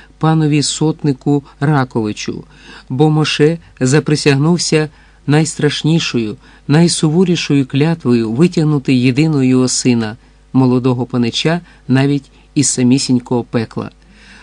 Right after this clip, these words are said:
А також поклявся ні за що не дозволити будь-кому зробити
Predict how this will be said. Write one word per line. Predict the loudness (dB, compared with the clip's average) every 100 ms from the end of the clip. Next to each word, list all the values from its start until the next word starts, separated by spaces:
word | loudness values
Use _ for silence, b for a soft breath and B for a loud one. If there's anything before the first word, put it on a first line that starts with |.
| b
А | 0
також | 2 2 2
поклявся | 0 0 2 0 0 2
ні | 4 4
за | 2 0
що | -2 0 2
не | 2
дозволити | 2 0 0 2 2 2 0 0
будь-кому | 0 -2 -2 -4 0 2 2
зробити | 0 0 0 0 0 -4